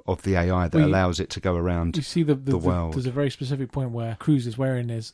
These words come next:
Speaker 2: aviators that are super spy tech that can, s-, you know, t-, tell him who everybody is.
Speaker 1: And so stylish.
Speaker 2: And he sort of turns his head very quickly, catches a glimpse of Gabriel,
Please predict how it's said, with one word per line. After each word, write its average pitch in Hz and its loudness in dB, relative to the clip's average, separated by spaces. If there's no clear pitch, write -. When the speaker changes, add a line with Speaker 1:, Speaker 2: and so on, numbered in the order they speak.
Speaker 2:
aviators 120 -2
that 117 -8
are 110 -6
super - -4
spy 131 -2
tech - -6
that - -10
can, 127 -4
s-, - -10
you 135 -2
know, 107 -6
t-, - -18
tell 139 -2
him 131 -2
who 123 -2
everybody 123 -4
is. 104 -4
Speaker 1:
And 92 -12
so - -4
stylish. 110 -8
Speaker 2:
And 131 -2
he 135 -6
sort 135 0
of 123 -4
turns 190 4
his 147 -2
head 147 0
very 143 2
quickly, 139 -2
catches 151 -6
a 139 -2
glimpse 160 0
of 120 -4
Gabriel, 123 -2